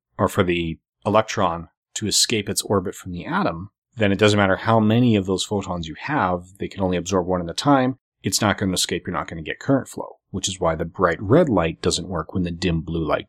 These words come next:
does. So that's the essential idea of the photoelectric effect. You can get more current with more intensity, provided light is at least the threshold frequency,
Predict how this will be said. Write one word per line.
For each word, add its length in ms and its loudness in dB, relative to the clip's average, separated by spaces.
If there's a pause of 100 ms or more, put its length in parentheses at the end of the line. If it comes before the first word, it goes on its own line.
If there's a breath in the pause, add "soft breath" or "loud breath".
does. 440 0 (260)
So 160 2
that's 160 4
the 300 4
essential 400 2
idea 240 2
of 60 -2
the 60 -6
photoelectric 540 -2
effect. 440 -14
You 100 -2
can 100 6
get 140 4
more 220 4
current 320 2
with 160 -2
more 200 2
intensity, 580 2
provided 440 2
light 180 2
is 100 -2
at 100 -2
least 220 -6
the 80 -14
threshold 400 -8
frequency, 600 0